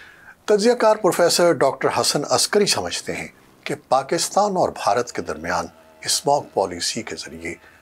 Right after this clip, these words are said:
فضائی آلودگی پر بات کرنا دونوں اطراف کی پالیسی بنانے والوں پر منحصر ہے۔ وائس آف امریکہ سے گفتگو کرتے ہوئے ان کا کہنا تھا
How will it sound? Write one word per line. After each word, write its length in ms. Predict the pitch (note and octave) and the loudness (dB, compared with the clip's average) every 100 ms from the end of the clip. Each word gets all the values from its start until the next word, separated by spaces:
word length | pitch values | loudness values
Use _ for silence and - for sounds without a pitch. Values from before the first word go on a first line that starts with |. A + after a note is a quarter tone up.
| _ | _
فضائی 380 | - G#2 B2+ B2 | -4 2 2 2
آلودگی 480 | G#2+ F#2+ F#2+ G2 - | 0 0 -2 -12 -14
پر 140 | B2 - | -12 -6
بات 300 | F2+ - - | -4 -4 -4
کرنا 300 | - A#2 D3+ - - - _ | -8 -2 -2 -4 -12 -20 _
دونوں 440 | C3 B2 D3+ E3+ D3+ | -12 -2 0 2 0
اطراف 380 | - A#2+ A2+ | 2 0 0
کی 160 | - G#2 | -4 -12
پالیسی 500 | - G#2+ F#2 - - | -8 -6 -4 -4 -6
بنانے 320 | F#2 D#2+ E2 - | -8 -10 -10 -10
والوں 220 | F2 E2+ | -10 -10
پر 180 | - G#2+ - - | -12 -12 -12 -12
منحصر 400 | G2+ - - - | -8 -10 -10 -10
ہے۔ 120 | - - _ _ _ _ _ _ - - - - - | -12 -16 _ _ _ _ _ _ -20 -20 -18 -18 -2
وائس 260 | E3 A3+ G#3 | 0 2 2
آف 100 | F3+ | 2
امریکہ 360 | F3+ F3+ G#3 | 2 4 2
سے 200 | F#3 F3 | 4 4
گفتگو 360 | C3+ C#3 F3 D#3 | 2 -2 -2 0
کرتے 360 | D3 - - | 0 0 0
ہوئے 240 | C#3+ A2 F#2+ | 0 0 -4
ان 80 | G#2 | -4
کا 100 | - | -4
کہنا 280 | A#2 A#2 | 0 0
تھا 280 | A2 - E2 | 0 -2 -4